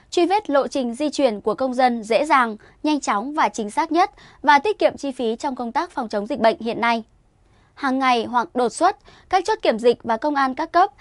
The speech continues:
kịp thời báo cáo với Ban chỉ đạo phòng chống dịch bệnh covid mười chín các cấp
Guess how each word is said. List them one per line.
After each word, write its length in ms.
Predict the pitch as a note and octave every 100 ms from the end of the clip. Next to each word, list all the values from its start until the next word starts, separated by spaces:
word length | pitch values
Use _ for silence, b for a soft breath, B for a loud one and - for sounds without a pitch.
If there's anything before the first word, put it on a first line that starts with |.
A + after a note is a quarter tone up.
| b b
kịp 140 | E4 -
thời 200 | D4 C4+
báo 160 | A#3+ C#4
cáo 200 | B3 B3
với 160 | A#3+
Ban 180 | E4 E4+
chỉ 120 | -
đạo 200 | G#3 A3
phòng 180 | - G#3
chống 180 | G#3 A#3
dịch 140 | D4
bệnh 220 | G#3+ A3
covid 240 | A3+ B3 E4+
mười 80 | B3
chín 220 | G#3+ G#3
các 180 | C#4+ -
cấp 200 | E4+